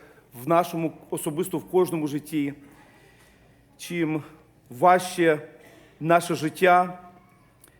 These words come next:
тим ча-, частіше ми згадуємо про небо.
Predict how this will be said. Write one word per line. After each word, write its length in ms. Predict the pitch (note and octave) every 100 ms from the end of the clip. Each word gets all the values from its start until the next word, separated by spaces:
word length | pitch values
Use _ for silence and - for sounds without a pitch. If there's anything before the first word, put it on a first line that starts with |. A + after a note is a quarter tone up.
| _ _ -
тим 220 | E3 D3
ча-, 300 | - D#3+ -
частіше 580 | - D#3+ - G3 F#3 D#3
ми 100 | D#3
згадуємо 480 | D#3 D#3+ D#3 D3+
про 180 | C#3 D#3+
небо. 380 | D#3+ D#3 B2+